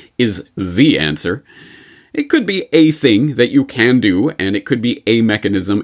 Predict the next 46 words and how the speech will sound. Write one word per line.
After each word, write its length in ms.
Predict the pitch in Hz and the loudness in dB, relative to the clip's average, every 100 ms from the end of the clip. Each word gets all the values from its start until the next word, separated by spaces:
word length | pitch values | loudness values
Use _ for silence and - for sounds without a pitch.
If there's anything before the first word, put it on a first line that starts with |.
| - | 0
a 140 | 107 | 0
lever 420 | 98 98 92 98 | 2 0 0 -4
that, 320 | - 85 82 98 | -4 -8 -6 -6
uh, 160 | 90 | -4
might 240 | 95 107 104 | 0 -2 0
have 220 | 101 92 | -2 -4
its 120 | - | -4
uses 460 | 107 101 87 87 - | -4 -2 -4 -6 -2
in 220 | 98 92 | -2 -2
certain 260 | 101 98 | 0 0
situations, 760 | 90 85 - 85 76 80 82 - | -2 -6 -4 -4 -2 -4 -8 -8
but 260 | 90 78 - - - _ _ _ | -8 -8 -10 -20 -20 _ _ _
it's 160 | - - | -16 -6
certainly 340 | 135 120 98 | -2 0 2
not 240 | 98 95 - | 2 -2 -2
a 140 | 92 | -4
thoroughgoing 560 | 87 135 120 101 98 90 | -2 0 0 2 0 -2
solution 400 | 85 85 82 80 | -6 -8 -8 -10
to 60 | |
the 80 | 76 | -10
problem. 260 | 80 82 92 | -8 -6 -4
So 160 | 190 | 2
that 160 | 233 269 | 2 2
would 140 | 226 | -2
be 80 | 165 | 0
my 160 | 151 127 | 2 0
first 500 | - 131 - - - - - _ _ - | 2 0 0 -8 -10 -20 -20 _ _ -6
level 420 | 120 143 123 110 | 0 2 2 0
of 80 | 85 | 0
response 420 | 98 - 80 78 | -4 -6 -6 -6
to 100 | - | -8
you, 120 | 76 | -10
Peter, 320 | 73 73 76 - | -8 -8 -8 -8
and 160 | 90 87 | -8 -6
to 140 | - | -6
all 180 | 87 95 | -2 -2
the 120 | 90 | -2
Peters 400 | - 131 113 104 | -2 0 0 0
out 240 | - 147 | 0 0
there 240 | 120 90 76 | 2 0 -2
who 160 | 95 | -4
have 220 | 101 104 95 | -2 -2 -2
this 180 | 101 | -4
kind 240 | - 107 98 | -4 -4 -4
of 100 | - | -2
question. 500 | 127 127 - - | -2 -2 -6 -12